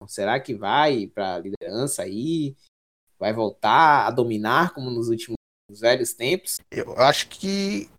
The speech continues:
Speaker 2: é, o Bayern de Munique tem as peças, né? Eu, eu acho que o Bayern de Munique busca nessa temporada de reformulação um melhor esquema, um melhor arranjo, melhor encaixe, mas o Bayern de Munique, indiscutivelmente, é, tem o melhor elenco do, dos, entre os times alemães, tem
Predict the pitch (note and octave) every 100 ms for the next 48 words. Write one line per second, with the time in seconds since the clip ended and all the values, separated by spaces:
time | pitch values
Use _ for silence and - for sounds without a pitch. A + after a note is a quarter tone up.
0 | _ D3 C#3+ C#3 C#3 D#3+ E3+ D#3 D#3 E3
1 | E3 D#3+ E3 - - A2 G#2 A2 G#2+ A2+
2 | A#2+ A#2+ A#2+ A#2 A#2+ A2 A2+ B2+ B2 A#2
3 | A#2 B2 B2+ A#2+ B2 B2+ B2+ A2 G#2+ A#2
4 | D3 - C3 A#2 C3 B2 A#2 A#2 A2+ A2+
5 | A#2+ A#2+ A2+ A2 - B2 D3 D3 B2+ A#2+
6 | A2+ - B2 C#3 D3+ B2+ A#2 A#2 A2+ A2
7 | A#2 B2 D#3 D3 D3 - - - B2 A#2
8 | A#2 A2+ B2 B2+ C#3 - - - - -
9 | C3+ C#3 C#3+ D3+ C#3+ D3 - C#3 - E3
10 | D#3 - C#3+ C#3 B2 B2 C#3 - D3+ B2+
11 | A2+ - _ _ - G#2+ G#2+ G#2 G2+ -
12 | D#3 E3+ F3 - C3+ C3+ C3+ C3 A#2+ C#3
13 | - B2+ A#2+ A2+ A2 A2+ - B2 C#3 C3
14 | G#2+ B2+ B2 A#2 A2+ A2 A2+ C3 C3 -
15 | C3 C3 A#2